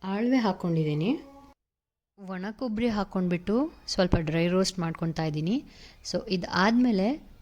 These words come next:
ಗಸಗಸೆನ ಹಾಕ್ಕೊತಾ ಇದ್ದೀನಿ. ಗಸಗಸೆ ಎಲ್ಲ ಡ್ರೈ ರೋಸ್ಟ್ ಆದ್ಮೇಲೆ ಒಂದು ಸ್ವಲ್ಪ ಅದೇ ಪ್ಯಾನ್ಗೆ ತುಪ್ಪ ಹಾಕ್ಕೊತಾ ಇದ್ದೀನಿ.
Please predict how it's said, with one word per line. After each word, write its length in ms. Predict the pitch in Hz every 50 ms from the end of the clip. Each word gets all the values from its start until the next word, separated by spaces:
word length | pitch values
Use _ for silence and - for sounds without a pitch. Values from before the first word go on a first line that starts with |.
| - 180
ಗಸಗಸೆನ 640 | 165 185 185 185 - - 226 220 - 208 196 196 214 269 339 349 - - - - -
ಹಾಕ್ಕೊತಾ 440 | - 185 180 185 175 170 156 151 147
ಇದ್ದೀನಿ. 380 | 143 139 139 139 139 160 208 - - - - - - - - _ _ _ _ _ _ _ _ _ _ _ _ 196 175
ಗಸಗಸೆ 680 | 202 202 202 - - - 302 311 302 - - 311 311 311
ಎಲ್ಲ 380 | 277 - - 196 214 202 214 214 214 226 240 - - - - 196
ಡ್ರೈ 280 | 175 190 190 180 185
ರೋಸ್ಟ್ 320 | 190 202 220 208 - - 190
ಆದ್ಮೇಲೆ 640 | 170 160 147 151 151 151 151 156 196 262 330 381 - - - - - - - - - - - -
ಒಂದು 160 | 226 226 233
ಸ್ವಲ್ಪ 420 | 226 - 226 226 254 254 - - 311 311 320 339 - - -
ಅದೇ 260 | 190 180 196 226 254
ಪ್ಯಾನ್ಗೆ 640 | 247 - 247 233 226 226 226 220 240 285 339 349 - - - - - - -
ತುಪ್ಪ 280 | 226 196 - - 247
ಹಾಕ್ಕೊತಾ 480 | 262 262 254 - - 196 185 180 - 175
ಇದ್ದೀನಿ. 420 | 165 156 160 160 170 202 277 330